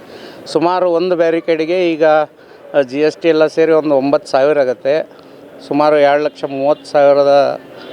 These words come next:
ಬೆಲೆ ಬಾಳುವ ಇಪ್ಪತ್ತೈದು ಬ್ಯಾರಿಕೇಡ್‌ಗಳು ಕೊಟ್ಟಿದ್ದಾರೆ.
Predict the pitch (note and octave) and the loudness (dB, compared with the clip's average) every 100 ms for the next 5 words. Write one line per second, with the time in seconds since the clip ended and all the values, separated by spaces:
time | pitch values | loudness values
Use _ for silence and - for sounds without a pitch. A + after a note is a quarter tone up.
0 | - - C3 D3 C#3+ D3 C#3+ C3+ B2+ - | -20 -4 0 0 2 0 0 -2 -4 -6
1 | D3+ D#3 D3+ D3 C3+ C3+ C#3+ C#3 C3+ C3+ | -6 -4 -4 -4 -2 -2 -2 -4 -4 -2
2 | D3 F#3+ - - - - - B2 C3+ C3 | -2 -2 -8 -20 -20 -8 -4 -2 0 2
3 | C#3+ | 0